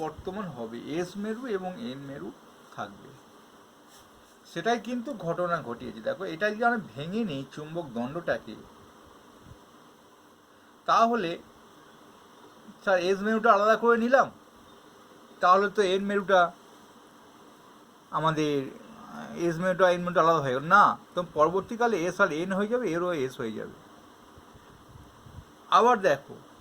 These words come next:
এটা তিন টুকরো করলো কিন্তু সে একই অংশ ভাগে, সেই এস আর এন, সেই কেঁচো বা জোঁককে টুকরো টুকরো করা মানে সেই জোঁকটা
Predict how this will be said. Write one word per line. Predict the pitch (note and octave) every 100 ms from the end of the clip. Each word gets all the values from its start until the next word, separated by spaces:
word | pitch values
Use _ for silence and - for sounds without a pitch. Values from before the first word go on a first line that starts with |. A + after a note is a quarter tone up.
| - - - - - -
এটা | E3 A3+ A3+ A3+
তিন | A3 A3 A3
টুকরো | A#3 C#4 C#4
করলো | C4 A#3 G3 F#3+
কিন্তু | E3 G3 F3
সে | F3+ C3
একই | C#3+ A3 C#4+ - - -
অংশ | C3 C3+ - C3 B2+
ভাগে, | A#2 C3 G#3+ - - - -
সেই | - C#3+ D#3
এস | A3 A3 F3+
আর | C3+ A#2
এন, | E3+ A3 - - - - - - -
সেই | D#3+ - - - - - - -
কেঁচো | - G#3 G#3 G3+ C#3 C3 - - - - - D#3
বা | D#3 C#3+ C3+ A#2+
জোঁককে | F#3+ G#3 F#3+ E3+
টুকরো | - E3 D3+
টুকরো | C#3 B2+ B2
করা | B2 A#2+
মানে | B2 F3+
সেই | E3+
জোঁকটা | C3+ C#3+